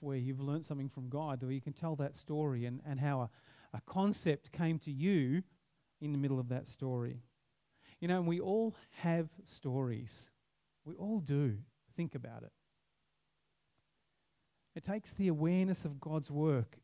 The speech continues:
a-, and his messages in your life, in your normal life. And that's that sensitivity, isn't it? That's that kind of sense of, of trying to look at your normal life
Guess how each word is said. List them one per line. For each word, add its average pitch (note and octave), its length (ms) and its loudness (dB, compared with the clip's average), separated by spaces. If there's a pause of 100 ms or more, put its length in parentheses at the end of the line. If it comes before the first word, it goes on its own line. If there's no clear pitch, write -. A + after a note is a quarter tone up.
a-, D#3 100 -10
and D#3 200 0
his D3 180 0
messages D3 540 -2
in B2+ 140 0
your B2 120 0
life, A#2+ 320 -6 (300)
in D#3+ 120 0
your C#3 120 4
normal C#3+ 560 2
life. A2+ 320 -4 (960)
And F#3 100 6
that's A#3+ 160 2
that B3+ 140 4
sensitivity, G3+ 680 4
isn't G3 160 6
it? D3+ 80 4
That's F3 200 4
that G#3 180 2
kind G3+ 280 4
of E3 120 4 (380)
sense A#3 340 4
of, F#3+ 160 4 (320)
of E3+ 140 0
trying A#3+ 340 6
to G#3 100 6
look A3+ 280 6
at F#3 280 6 (400)
your F3+ 220 8
normal G#3+ 480 8
life E3 500 6